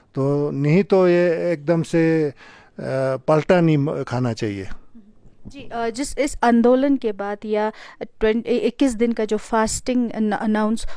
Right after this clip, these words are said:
Speaker 2: होने वाला है अभी जब करेंगे, तो इसके बावजूद भी अगर कुछ नहीं होता है, आपको कोई पॉजिटिव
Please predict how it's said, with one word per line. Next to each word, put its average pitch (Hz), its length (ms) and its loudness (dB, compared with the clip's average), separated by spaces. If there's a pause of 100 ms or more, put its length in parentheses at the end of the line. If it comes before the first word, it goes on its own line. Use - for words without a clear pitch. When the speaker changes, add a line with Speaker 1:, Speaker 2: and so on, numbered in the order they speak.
(140)
Speaker 2:
होने 254 200 4
वाला 202 280 0
है 208 200 -4
अभी 208 140 -6
जब 208 220 -2
करेंगे, 226 500 0 (260)
तो 254 80 4
इसके 302 280 2
बावजूद 269 540 0
भी 294 80 2
अगर 254 260 0
कुछ - 320 -4
नहीं 220 320 0
होता 202 260 -6
है, 202 140 -4
आपको 208 260 -4
कोई 240 160 0
पॉजिटिव 233 460 0